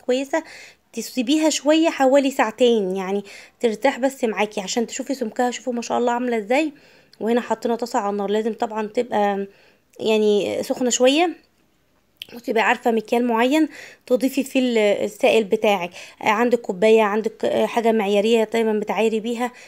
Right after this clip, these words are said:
انا باخد بعمل بالكبشه الصراحه، فبقى متعوده مثلًا عشان اشوف ال-، سمك الكريبايه اللي انا عاملاها هيبقى عامل معايا ازاي، هل هيبقى الموضوع، آه، كيب-، يعني كبيره معايا شويه، فانا طبعًا بحاول قدر الامكان اصغرها.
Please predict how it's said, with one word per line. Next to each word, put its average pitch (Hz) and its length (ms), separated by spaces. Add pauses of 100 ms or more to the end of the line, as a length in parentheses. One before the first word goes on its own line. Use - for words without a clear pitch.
(140)
انا 226 180
باخد 233 260
بعمل 233 280
بالكبشه 202 380
الصراحه، 226 480
فبقى 196 320
متعوده 208 480
مثلًا 233 260
عشان 202 260
اشوف 240 260 (400)
ال-، 214 220 (180)
سمك 262 360
الكريبايه 233 500
اللي 254 100
انا 262 120
عاملاها 285 500 (240)
هيبقى 247 260
عامل 247 320
معايا 233 280
ازاي، 196 300 (220)
هل 247 200
هيبقى 247 320
الموضوع، 220 640
آه، 208 580 (360)
كيب-، 233 220
يعني 208 320
كبيره 247 280
معايا 247 260
شويه، 285 320
فانا 247 180
طبعًا 254 300
بحاول 254 360
قدر 254 240
الامكان 240 320
اصغرها. 196 440